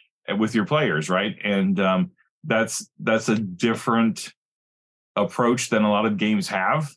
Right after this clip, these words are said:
like, intentionally. Like, I mean, it was baked into the system. Nathan did that intentionally, uh, to make this a much more narrative, collaborative kind of storytelling game, as opposed to, um, you know, I'm a game master and I'm gonna spend six hours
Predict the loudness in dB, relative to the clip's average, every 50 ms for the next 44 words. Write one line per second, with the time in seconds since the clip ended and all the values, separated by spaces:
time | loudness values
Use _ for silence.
0 | -8 -4 -4 -2 0 2 2 2 2 2 0 0 0 0 2 2 2 2 2 2
1 | 2 2 2 0 0 -2 0 0 -2 -2 -2 -2 -2 -2 0 -2 -2 0 0 2
2 | 2 2 0 0 0 2 2 2 2 0 0 0 0 0 0 -2 -2 -2 -2 -2
3 | -2 0 -2 -2 -4 -8 _ -20 -20 _ _ _ _ -4 -4 -2 -2 0 0 0
4 | 0 0 0 0 0 0 0 0 0 2 2 2 4 2 2 2 2 2 2 0
5 | 0 -2 -6 _ _ _ _ _ _ _ _ _ _ -2 0 2 2 2 0 0
6 | 0 2 2 2 0 0 -2 -2 -2 0 0 -2 -4 -4 -2 0 0 2 0 0
7 | 0 0 0 0 2 0 0 0 0 0 -2 -2 -4 _ _ _ _ _ _ _
8 | -6 -4 -4 -4 -2 -2 0 0 0 0 -2 -4 -4 -2 0 0 2 2 0 0
9 | 0 2 2 2 2 2 0 0 -2 -4 _ _ _ _ _ _ _ _ _ _
10 | _ -2 0 2 2 2 2 2 0 0 0 -2 0 0 0 0 0 2 2 2
11 | 2 2 2 0 -2 -2 0 0 2 2 2 2 2 2 0 0 0 0 0 0
12 | 0 0 -2 -4 -2 0 0 0 2 2 2 2 2 0 -2 -4 -8 -12